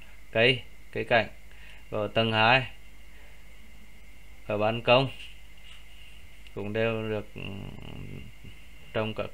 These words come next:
cái hoa và cây cảnh, tạo cho ngôi nhà tràn đầy sức sống. Đấy. Về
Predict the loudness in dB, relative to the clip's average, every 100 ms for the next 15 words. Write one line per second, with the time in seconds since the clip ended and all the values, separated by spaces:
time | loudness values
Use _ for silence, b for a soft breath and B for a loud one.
0 | -4 -2 -2 -4 -6 -10 -12 B B -2
1 | -2 0 2 4 4 4 2 6 6 4
2 | 0 -10 -10 -10 -10 b b b b b
3 | -10 0 0 2 2 4 4 6 8 8
4 | 4 -2 -10 -10 -10 -10 -10 B B 4
5 | 6 8 8 6 4 -2 4 4 2 -8
6 | -10 -10 -10 -10 -10 -12 -12 -10 -10 -10
7 | -10 -10 -10 -10 -10 -10 -10 -10 -10 -12
8 | B B B B B B B B B -12
9 | -12 -12 -12 -12 -10 -8 -8 -10 -12 -12
10 | -12 B B B B B B -12 -12 -12
11 | -12 -12 -12 -12 -12 -12 -12 0 4